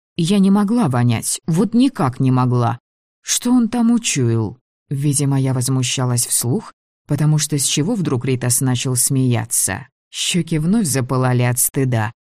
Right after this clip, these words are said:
Вот ведь бисерное плетение. "Ты не воняла, Атенаис?" отсмеявшись, произнес Дамир. "И сейчас не воняешь, но твой запах для меня особенный.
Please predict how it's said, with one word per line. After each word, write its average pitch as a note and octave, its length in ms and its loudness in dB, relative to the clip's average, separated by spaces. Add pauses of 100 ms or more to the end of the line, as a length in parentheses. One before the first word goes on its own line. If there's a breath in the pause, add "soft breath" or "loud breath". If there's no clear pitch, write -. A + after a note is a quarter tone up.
(380)
Вот G3+ 280 -6
ведь G3 240 -2
бисерное F#3 720 0
плетение. A2 920 -2 (760)
"Ты A#2 180 0
не A#2 160 2
воняла, A#2+ 600 0
Атенаис?" A2+ 840 -2 (340)
отсмеявшись, C3 840 0
произнес B2+ 580 0
Дамир. B2 560 -2 (640)
"И G#2+ 140 -4
сейчас A#2+ 600 0
не E3 140 2
воняешь, G#2+ 760 -2 (260)
но B2+ 260 0
твой A#2+ 260 0
запах B2+ 440 -2
для B2 180 0
меня A#2+ 320 2
особенный. G#2 840 -2